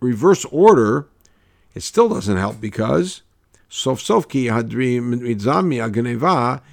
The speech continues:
iglai milta de chiasidu atvicha psulin havu. Now that Dan and Naphtali come and say, "On January first, you were with us," that now proves that already January fir-, January fifteenth, when they gave their first testimony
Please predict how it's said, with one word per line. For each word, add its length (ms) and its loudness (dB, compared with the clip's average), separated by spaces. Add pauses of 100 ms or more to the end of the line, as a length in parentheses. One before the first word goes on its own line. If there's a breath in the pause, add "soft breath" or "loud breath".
(300 soft breath)
iglai 360 -2
milta 360 2
de 60 -2
chiasidu 560 -2
atvicha 500 -4
psulin 400 -6
havu. 260 -14 (1200)
Now 460 6
that 240 8
Dan 180 4
and 100 4
Naphtali 440 0
come 220 -2
and 120 -2
say, 440 -2
"On 160 -4
January 400 2
first, 320 0
you 80 6
were 120 4
with 220 0
us," 400 -8 (640)
that 240 2
now 160 6
proves 640 0
that 280 -2 (120)
already 340 6
January 380 6
fir-, 360 -2
January 400 6
fifteenth, 640 4
when 160 -2
they 80 2
gave 140 0
their 100 2
first 240 0
testimony 560 0